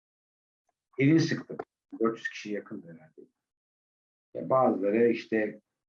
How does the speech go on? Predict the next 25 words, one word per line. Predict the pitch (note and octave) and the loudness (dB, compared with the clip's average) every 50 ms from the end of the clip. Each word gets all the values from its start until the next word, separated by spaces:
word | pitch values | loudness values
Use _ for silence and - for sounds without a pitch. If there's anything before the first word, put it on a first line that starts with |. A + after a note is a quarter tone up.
| _ _ - | _ _ 0
ellerini | A2+ A2+ A2 A2+ A2+ A2 A2 A#2 - - - - | 2 2 4 6 6 6 6 4 2 -2 -6 -2
bedenlerine | A2 A2 G#2+ G#2+ A2 A2 A2 G#2+ | 0 2 2 4 4 4 4 4
götürüyordu. | G2 F#2 F#2 - E2 D#2 D2+ G2+ G2 | 2 0 -2 -6 -8 -10 -8 -6 -2
Bazısı | G#2 G2+ G#2 G2+ G2+ - - G#2 G2+ G2+ - - - - _ _ _ _ _ _ _ _ _ _ _ - - | 0 2 2 2 0 -2 -2 -2 -2 -2 -4 -8 -14 -20 _ _ _ _ _ _ _ _ _ _ _ -8 -2
yumruk | B2 B2+ B2+ C3+ A#2+ - - | 2 4 6 6 6 6 4
yapıyordu. | F#2 - - F2+ G2+ A2 B2 | 2 0 0 0 0 2 2
Bazısı | B2 B2 B2 B2+ B2 | 2 2 2 0 0
elimi | A2 B2 B2 B2+ B2 | 0 2 2 4 2
sıkıyordu. | - - - - F2+ D#2+ - E2 F#2+ G#2 - - _ _ _ - | 2 0 -2 -6 -8 -8 -8 -8 -8 -8 -10 -12 _ _ _ -20
İşte | - - - - - | -18 -18 -10 -6 -4
bazısı | G#2+ G#2 F#2+ - - - G#2 G2+ - - _ _ _ _ _ _ _ _ _ _ _ _ _ _ _ _ _ _ _ _ _ - | -4 -4 -4 -6 -8 -8 -8 -8 -8 -10 _ _ _ _ _ _ _ _ _ _ _ _ _ _ _ _ _ _ _ _ _ -2
tam | B2 B2 A#2 A#2+ B2 | 2 2 4 2 2
uzaktan | - A2+ A2+ A2 - - A#2 G#2+ - | 2 0 0 0 0 0 -2 0 0
tebessüm | - A2 A2 A2+ A2 A2 A2 G2 | 2 4 4 4 4 4 2 2
ediyordu. | - - F2+ F#2+ B2+ | 2 2 0 2 2
Yani | F3 - E3 - - - _ _ _ _ _ _ _ - | 2 2 2 0 -2 -6 _ _ _ _ _ _ _ -2
önemli | G3 G#3+ A3+ G#3+ G3 F3+ | 0 2 2 2 2 2
olan | E3 E3 | 2 2
karşının, | - F3+ F3 E3+ D#3 D#3 G3 A3 A3 - - - C#3+ D3+ | 0 0 0 0 0 2 2 2 2 2 0 -4 -2 0
buradaki | E3+ F#3 F3+ F3 - - | 2 2 4 2 2 2
önemli | F#3 F#3 | 2 4
olan | F3+ F3 E3+ E3+ D#3+ E3 F3+ | 4 4 4 4 4 4 4
nedir | G3+ G3 E3+ C3+ B2+ | 6 4 4 4 4
doğru | C3 B2 B2 A#2+ | 4 4 4 4
derseniz, | B2 A#2 A2+ A2 - D#3+ G3 A3+ A3 | 2 2 0 0 -2 -2 -2 -2 -2